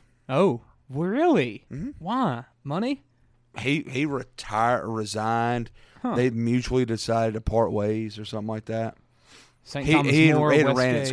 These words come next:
Speaker 2: course.
Speaker 1: Turling's Catholic. Like, yeah, that's ridiculous. Where's Jonesboro?
Speaker 2: I don't know, but the Colorado Rockies cannot field a ball, and they cannot throw a ball.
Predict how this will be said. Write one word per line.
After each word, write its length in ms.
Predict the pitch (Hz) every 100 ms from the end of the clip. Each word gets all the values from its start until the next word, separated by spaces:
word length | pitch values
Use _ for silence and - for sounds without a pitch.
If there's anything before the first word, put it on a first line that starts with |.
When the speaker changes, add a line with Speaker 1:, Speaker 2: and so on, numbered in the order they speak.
| 131
Speaker 2:
course. 440 | 110 113 104 - - - _ _ _ -
Speaker 1:
Turling's 420 | 139 120 107 -
Catholic. 640 | - 143 131 - 131 123 - -
Like, 260 | - 57 -
yeah, 220 | 87 - _ -
that's 180 | 127 120
ridiculous. 600 | 110 117 - - - - _ _ _ _ _ _ _ _ _ _ -
Where's 160 | 180 -
Jonesboro? 540 | 123 123 - - - _ _ _ _ _ _ _ - - -
Speaker 2:
I 160 | 135 147
don't 100 | 139
know, 80 | 123
but 120 | 113
the 80 | 120
Colorado 500 | 143 165 156 135 117
Rockies 560 | 113 120 123 123 120
cannot 480 | - 107 160 170 -
field 300 | - 120 113
a 80 | 113
ball, 520 | 101 107 110 117 117 _ -
and 340 | 220 214 233 120
they 80 |
cannot 360 | 123 135 127 107
throw 340 | - 113 123
a 80 | 117
ball. 560 | 104 110 82 - -